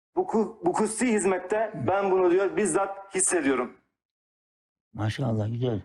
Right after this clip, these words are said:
Speaker 1: Yine Ekvator'dan başka bir, evet abi, yine Ekvator'dan başka bir kardeş. Öğretmen bu kardeş. E, üniversitede öğretmen.
Speaker 2: Hı.
Speaker 1: E, kendisiyle işte üç aydır bizim derslerimize katılıyor.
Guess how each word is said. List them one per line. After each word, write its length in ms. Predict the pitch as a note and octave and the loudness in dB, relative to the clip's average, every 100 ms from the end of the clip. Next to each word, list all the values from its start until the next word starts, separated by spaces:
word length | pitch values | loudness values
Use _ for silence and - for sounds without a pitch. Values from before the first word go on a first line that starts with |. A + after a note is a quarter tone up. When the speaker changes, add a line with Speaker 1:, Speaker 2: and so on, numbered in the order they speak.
| _ | _
Speaker 1:
Yine 120 | G#3 | -4
Ekvator'dan 680 | A#3+ A3 A3 G#3+ A3 A3+ A3+ | -2 -4 -4 -2 0 0 0
başka 280 | A3 - A3 | -2 -2 -2
bir, 140 | G#3 F#3 - - | -4 -10 -10 -2
evet 240 | E3+ E3+ | -2 0
abi, 260 | D3 C#3+ E3 | 0 2 2
yine 140 | A3 | 2
Ekvator'dan 540 | A3 G#3+ G#3 G#3 G#3+ G#3 | 2 0 0 2 2 0
başka 260 | G3+ G#3+ | -2 -2
bir 60 | G3 | 0
kardeş. 480 | E3+ D#3 F#3 - - _ _ _ _ _ _ | 0 0 -2 -2 -14 _ _ _ _ _ _
Öğretmen 580 | F3+ G3+ G3+ G#3+ G#3 E3+ | 2 2 0 -2 0 0
bu 60 | |
kardeş. 580 | D#3+ D3+ D#3+ G#3 - - _ | 0 0 0 -2 -8 -20 _
E, 300 | D3 C#3+ D3 | 0 0 2
üniversitede 540 | F3 F#3 G3+ G3 F3+ | 4 4 2 0 2
öğretmen. 440 | D#3 D3 C#3+ D3+ G#3 - - _ | 2 2 0 -2 -2 -6 -16 _
Speaker 2:
Hı. 60 | G2 G2+ - - _ _ | -10 -8 -12 -16 _ _
Speaker 1:
E, 200 | D#3 D#3 | -4 0
kendisiyle 560 | F#3 F#3+ F#3 - G3+ G3+ | 0 2 2 2 2 0
işte 180 | - | 0
üç 220 | G#3+ A#3 A3 | -2 0 2
aydır 320 | G3 F#3+ E3+ | 2 2 0
bizim 200 | D#3+ E3+ | 2 2
derslerimize 500 | E3 - E3+ E3+ E3 | 0 0 0 2 2
katılıyor. 500 | E3 - B2+ C3+ G3 | 0 -6 -2 -2 -2